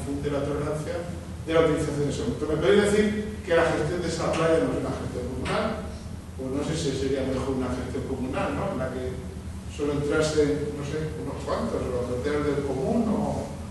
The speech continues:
o qué ocurriría con eso, ¿no? También la propia estructura de propiedad común,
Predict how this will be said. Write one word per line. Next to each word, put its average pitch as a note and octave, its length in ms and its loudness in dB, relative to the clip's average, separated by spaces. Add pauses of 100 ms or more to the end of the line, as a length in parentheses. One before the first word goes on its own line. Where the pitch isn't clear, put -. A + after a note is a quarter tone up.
(260)
o C#3+ 380 -2
qué D3+ 100 4
ocurriría D3 540 2
con B2+ 160 0
eso, - 320 -4
¿no? - 240 -6
También - 500 -4 (240)
la B2 140 -4
propia C#3+ 320 0
estructura E3+ 460 -2
de - 100 2
propiedad C3 460 0
común, - 480 0